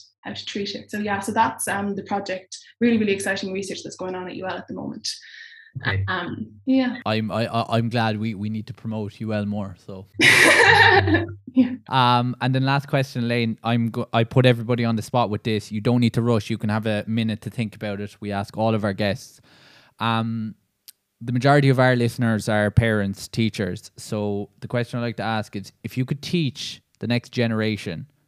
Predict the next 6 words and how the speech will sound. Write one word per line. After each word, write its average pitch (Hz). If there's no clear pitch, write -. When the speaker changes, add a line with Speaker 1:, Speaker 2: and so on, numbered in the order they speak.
Speaker 3:
like, 92
of 104
young 104
people 92
one 107
thing 101